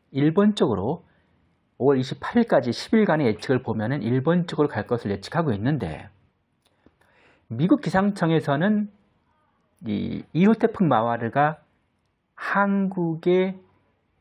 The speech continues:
이 한국의 서해안 쪽으로 오는 것으로 예측을 하고 있습니다. 근데 불길한 것은 뭐냐면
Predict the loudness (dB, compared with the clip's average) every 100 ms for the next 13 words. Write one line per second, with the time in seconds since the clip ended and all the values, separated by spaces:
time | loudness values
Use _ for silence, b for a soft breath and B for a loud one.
0 | _ -10 -8 -8 -10 -14 _ _ _ _
1 | _ _ _ _ -10 -2 0 2 2 4
2 | 2 4 4 6 4 0 0 0 0 0
3 | -2 -6 _ _ _ _ _ _ -2 2
4 | 2 2 2 0 2 2 2 0 -2 -4
5 | -2 -4 -2 -2 0 0 0 0 0 0
6 | 0 0 -2 -2 -2 -2 -2 -4